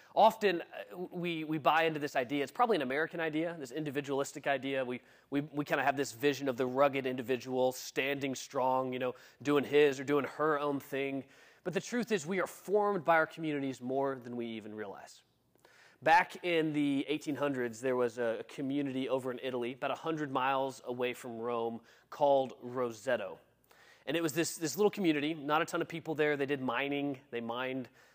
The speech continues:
uh, the quarries around there. And in, in the mid eighteen hundreds, about eleven of these, ten boy, ten men and one boy, immigrated from Roseto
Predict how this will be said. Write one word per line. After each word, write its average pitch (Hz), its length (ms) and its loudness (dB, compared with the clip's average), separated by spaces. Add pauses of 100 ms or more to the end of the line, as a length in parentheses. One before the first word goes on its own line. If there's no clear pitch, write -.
(180)
uh, 113 60 -6
the 120 80 -6
quarries 135 420 0
around 127 240 0
there. 123 300 0 (400)
And 165 260 4
in, 165 540 0
in 151 120 2
the 139 240 -2
mid 175 300 2
eighteen 185 380 -2
hundreds, 135 640 -6 (880)
about 147 580 4
eleven 151 460 4
of 123 100 -2
these, 131 220 -4
ten 170 240 -6
boy, 147 320 4
ten 156 320 -2
men 147 280 4
and 135 140 -2
one 139 200 0
boy, 127 400 0 (360)
immigrated 156 460 4
from 143 180 -4
Roseto 131 640 2